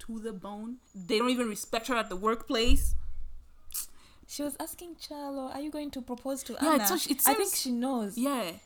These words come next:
Speaker 2: that he's planning to propose to Anna. Remember Anna, the pretty girl? Um, <laughs> the pretty, <laughs> the pretty girl?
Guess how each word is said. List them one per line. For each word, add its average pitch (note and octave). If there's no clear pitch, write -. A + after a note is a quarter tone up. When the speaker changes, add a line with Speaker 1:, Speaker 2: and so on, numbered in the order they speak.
Speaker 2:
that G#3+
he's A3
planning A3
to G3
propose G#3
to -
Anna. F#3
Remember B3+
Anna, B3
the B3
pretty A#3+
girl? A#3+
Um, G3+
<laughs> -
the B3
pretty, D4
<laughs> -
the F#3
pretty A3
girl? B3